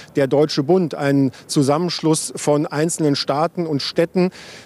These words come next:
die von Fürsten überwiegend regiert wurden. Da war das Militär ganz stark, die Bürger waren alles andere als frei. Und in dieser Gemengelage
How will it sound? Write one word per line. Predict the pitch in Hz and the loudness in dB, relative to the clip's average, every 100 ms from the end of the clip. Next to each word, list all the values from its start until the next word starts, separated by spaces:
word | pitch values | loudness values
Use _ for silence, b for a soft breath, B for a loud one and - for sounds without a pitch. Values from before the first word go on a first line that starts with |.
| - | -2
die | 165 | 0
von | 160 | 0
Fürsten | 147 190 208 - 170 143 | 0 0 0 0 -2 -2
überwiegend | 151 160 147 147 151 143 | -2 0 0 0 -4 -2
regiert | 143 131 165 - | -2 2 0 2
wurden. | 165 175 180 | 2 2 2
Da | 143 | 2
war | 143 | 0
das | 147 156 | -2 -2
Militär | 156 151 - 185 | 0 0 2 0
ganz | 170 151 | 0 -4
stark, | - 151 143 | -2 -4 -2
die | 151 | -4
Bürger | 135 170 165 143 | 0 0 0 0
waren | 143 160 | -4 -2
alles | 147 160 185 | 0 0 0
andere | 156 151 | -2 0
als | 151 143 - | 0 -2 -2
frei. | 156 151 | 0 0
Und | 131 | -2
in | 147 147 | -4 -4
dieser | 170 185 170 | -2 -2 0
Gemengelage | 160 156 180 165 156 160 165 | 0 0 2 2 2 2 0